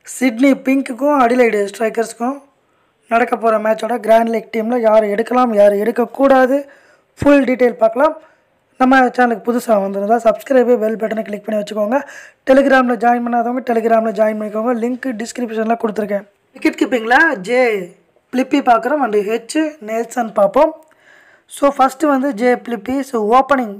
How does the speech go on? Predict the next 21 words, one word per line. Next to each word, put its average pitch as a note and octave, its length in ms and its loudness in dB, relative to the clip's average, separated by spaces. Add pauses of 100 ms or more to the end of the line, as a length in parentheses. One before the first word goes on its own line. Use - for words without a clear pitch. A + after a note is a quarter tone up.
பேட்ஸ்மேன். A3+ 460 2 (460)
லாஸ்ட் B3+ 440 2
மேட்ச்சு A#3 460 -2 (100)
பதினாறு A#3 560 2
ரன்கள்ல A3+ 320 -6
அவுட் A3+ 300 0
ஆயிட்டாரு. A3+ 440 0 (580)
டுடே D4 280 6
ஒரு A#3+ 280 2
கம்பேக் B3 380 0
பண்றதுக்கான A3+ 520 0
வாய்ப்புகள் G#3 460 0
இருக்கு. F#3 260 -10 (600)
So, - 220 2 (500)
ஜே A#3+ 260 0
பிளிப்பி B3 460 -4 (560)
ஓப்பனிங் C4 360 4
பேட்ஸ்மேன் A#3+ 460 0
and A3+ 120 0
மஸ்ட் A3 420 -4
பிக்ல A#3 320 -8